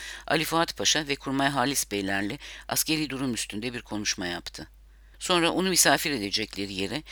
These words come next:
Keçiören yolu üzerindeki Ziraat Mektebi'ne, parantez içinde şimdi Meteoroloji Enstitüsü,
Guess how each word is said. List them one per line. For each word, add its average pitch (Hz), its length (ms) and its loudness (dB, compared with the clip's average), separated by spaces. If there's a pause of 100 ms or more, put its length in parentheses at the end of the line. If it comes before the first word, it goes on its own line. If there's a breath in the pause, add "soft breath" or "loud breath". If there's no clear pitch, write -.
(220 loud breath)
Keçiören 147 460 2
yolu 110 280 -2
üzerindeki 117 440 -4
Ziraat 123 380 2
Mektebi'ne, 87 600 -6 (320 loud breath)
parantez 113 360 -4
içinde 98 320 -2
şimdi 127 280 2
Meteoroloji 107 680 -2
Enstitüsü, 85 640 -4